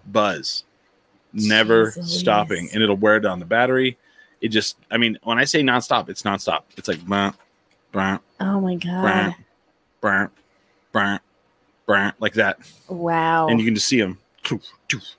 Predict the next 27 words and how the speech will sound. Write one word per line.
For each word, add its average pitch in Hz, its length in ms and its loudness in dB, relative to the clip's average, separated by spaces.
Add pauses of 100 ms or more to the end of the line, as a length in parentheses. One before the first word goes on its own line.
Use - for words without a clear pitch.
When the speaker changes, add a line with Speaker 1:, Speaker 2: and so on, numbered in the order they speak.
Speaker 1:
doo. 123 140 -2 (480)
And, 123 260 4
uh, 98 300 0 (540)
now 127 680 2
I 113 120 6
don't 117 200 2
know 117 160 4
if 110 100 0
someone's, 113 340 2
like, 92 180 -2
comment, 113 360 -2
if 107 100 -6
I 107 80 2
put 113 180 -2
a 92 120 2
picture - 280 -4
on 127 80 -2
Instagram, 139 460 -2
I 98 60 -2
have 98 140 2
no 110 180 2
idea 101 220 2
if 95 60 -6
someone's 98 260 -4
commented 101 440 -2
on 90 140 -4
it. 87 100 -8